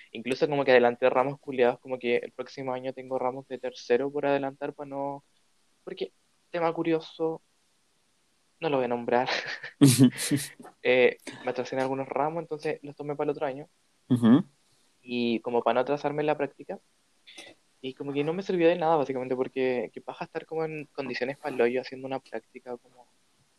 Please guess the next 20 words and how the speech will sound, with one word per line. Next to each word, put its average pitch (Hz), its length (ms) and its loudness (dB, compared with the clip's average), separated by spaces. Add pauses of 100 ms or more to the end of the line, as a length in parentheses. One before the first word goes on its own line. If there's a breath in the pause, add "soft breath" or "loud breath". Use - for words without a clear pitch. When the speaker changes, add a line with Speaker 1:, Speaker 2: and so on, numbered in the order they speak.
(140)
Speaker 2:
Pal 120 160 6
pico. 110 360 6 (100)
Speaker 1:
en-, 113 220 -10
a-, 110 140 -2 (140)
aparte, 143 340 6
como, 160 200 2
¿quién 143 140 0
está 160 140 0
contratando, 127 600 2
weón? 107 260 4
Nadie, 104 460 0
o - 60 -14
sea. - 200 -12 (1160 loud breath)
Speaker 2:
No, 131 200 10
y 160 60 12
aparte 156 300 10
como 151 180 10
que 139 100 10
si, 135 180 10 (180)
si, - 280 -4